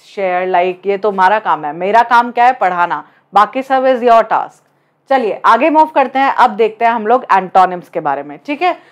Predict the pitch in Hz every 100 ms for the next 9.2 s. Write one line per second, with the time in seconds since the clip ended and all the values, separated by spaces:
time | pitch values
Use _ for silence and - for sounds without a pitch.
0 | _ 311 - 254 330 339 359 339 320 330
1 | 320 311 285 285 277 202 214 240 233 220
2 | 220 220 220 196 175 - - 233 220 196
3 | 254 247 214 - 208 208 196 _ _ 277
4 | 262 320 277 _ _ - 294 311 226 _
5 | _ - 220 220 262 269 330 339 320 311
6 | 349 285 226 311 359 359 302 277 269 -
7 | _ - 220 247 247 370 330 311 311 311
8 | 320 302 254 262 302 302 269 262 269 277
9 | 262